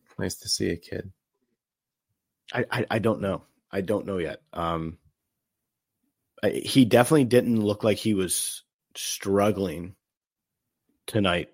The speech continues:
Speaker 2: with a little bit that I saw. Um, but I would say, again, it all depends on how they feel about the guys that they have sent down.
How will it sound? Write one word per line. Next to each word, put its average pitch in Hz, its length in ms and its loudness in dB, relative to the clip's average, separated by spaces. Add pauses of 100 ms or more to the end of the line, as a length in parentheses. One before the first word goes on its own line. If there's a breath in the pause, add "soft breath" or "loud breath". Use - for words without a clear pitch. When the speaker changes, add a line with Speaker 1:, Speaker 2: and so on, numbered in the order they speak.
Speaker 2:
with 92 180 -6
a 92 60 -2
little 92 180 -2
bit 80 160 -6
that 85 140 -2
I 82 80 -4
saw. 80 460 -2 (1700)
Um, 95 440 2 (380 loud breath)
but 104 220 2
I 95 120 4
would 95 200 2
say, 95 640 2 (1200 loud breath)
again, 104 260 0
it 98 120 0
all 98 140 4
depends 101 460 -2
on 95 240 -4
how 95 180 0
they 95 140 2
feel 95 240 0
about 90 180 0
the - 80 -12
guys 85 240 -2
that - 100 -18
they 85 120 -4
have 85 120 -8
sent - 260 -8 (200)
down. - 340 -6